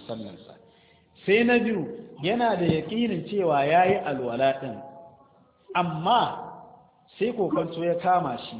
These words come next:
ya fidda hadasi ko bai fidda hadasi ba, so kari. To a wannan hali shi ma dole sai ya maimaita alwala.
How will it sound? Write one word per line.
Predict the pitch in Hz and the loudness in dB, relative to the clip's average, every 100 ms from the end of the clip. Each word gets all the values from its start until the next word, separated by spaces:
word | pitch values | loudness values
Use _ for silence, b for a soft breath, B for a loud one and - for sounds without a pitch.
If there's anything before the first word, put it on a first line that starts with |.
| 120 | -2
ya | 170 185 | 0 0
fidda | 226 180 - | -4 -4 -4
hadasi | - 170 143 - 127 | -2 -4 -4 -8 -10
ko | - 160 | -6 -6
bai | 131 | -6
fidda | 147 139 - | -8 -10 -8
hadasi | 139 120 120 | -8 -8 -10
ba, | 120 117 | -8 -8
so | - | -10
kari. | - 170 131 - - - - _ _ _ _ _ _ _ _ _ - | -10 -6 -6 -10 -18 -20 -20 _ _ _ _ _ _ _ _ _ -14
To | |
a | 156 156 | -2 0
wannan | 220 226 175 | 0 -2 0
hali | 180 202 214 233 - - - | 2 2 0 -6 -10 -14 -10
shi | 185 | -6
ma | 202 202 226 - - - | -2 -2 -4 -10 -18 -10
dole | 147 190 165 | -4 -2 -2
sai | 147 | -2
ya | 147 143 | 0 2
maimaita | 151 135 110 131 | 0 -2 -6 -10
alwala. | 113 95 95 | -12 -14 -14